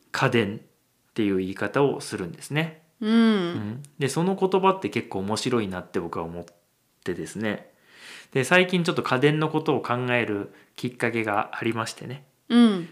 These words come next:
Speaker 1: なので、その、あ、この言葉はちょっと面白いかもと思って取り上げてみました。
Speaker 2: うん。
Speaker 1: うん。あの、僕思うんですけど、この家電っていうのは、まあ、その、絶対に必要な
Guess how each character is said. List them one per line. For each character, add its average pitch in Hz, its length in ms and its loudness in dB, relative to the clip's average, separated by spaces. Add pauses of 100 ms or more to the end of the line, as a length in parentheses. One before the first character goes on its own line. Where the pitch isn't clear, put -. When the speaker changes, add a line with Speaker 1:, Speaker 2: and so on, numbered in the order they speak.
(100)
Speaker 1:
な 135 100 0
の 123 140 -2
で、 143 180 6
そ 127 100 -4
の、 113 260 -4
あ、 - 220 -10
こ - 160 -8
の 139 100 -4
言 160 280 0
葉 180 60 6
は 165 100 8
ち 165 100 0
ょ 156 40 2
っ 156 80 -6
と 101 340 -4
面 107 160 -10
白 113 200 0
い 104 60 0
か 98 100 -6
も 92 140 -10
と 95 140 -6
思 98 160 -6
っ - 20 -14
て - 260 2
取 107 220 -4
り 98 60 -2
上 92 80 -4
げ 101 80 -8
て - 120 -12
み 87 140 -10
ま 87 120 -10
し - 100 -10
た。 - 180 -8 (280)
Speaker 2:
う 202 60 -4
ん。 214 40 2
Speaker 1:
う 233 220 10
ん。 90 240 -8 (600)
あ 120 140 0
の、 113 120 -4
僕 117 200 -2
思 151 200 2
う 160 40 2
ん 113 60 -2
で 87 80 -6
す - 100 -16
け - 140 -10
ど、 104 360 0 (440)
こ 131 80 -6
の 120 100 -2
家 151 220 6
電 247 220 6
っ - 40 -4
て - 140 -4
い 104 80 0
う 98 60 -4
の 95 140 -10
は、 107 440 -2 (520)
ま 143 120 2
あ、 123 40 2
そ 120 120 -2
の、 107 360 -6 (200)
絶 143 320 2
対 214 180 8
に 220 140 2
必 220 180 -4
要 196 160 6
な 190 320 2